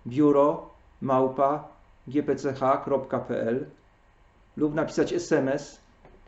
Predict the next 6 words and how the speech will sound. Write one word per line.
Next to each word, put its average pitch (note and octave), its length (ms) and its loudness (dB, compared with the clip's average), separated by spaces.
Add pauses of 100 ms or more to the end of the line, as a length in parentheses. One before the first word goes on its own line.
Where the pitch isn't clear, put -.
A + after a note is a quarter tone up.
(120)
na C3+ 80 -4
numer D3 260 2
telefonu C#3 600 0 (420)
pięćset D3 580 -2
cztery C#3+ 520 0 (840)
czterdzieści C3+ 840 -2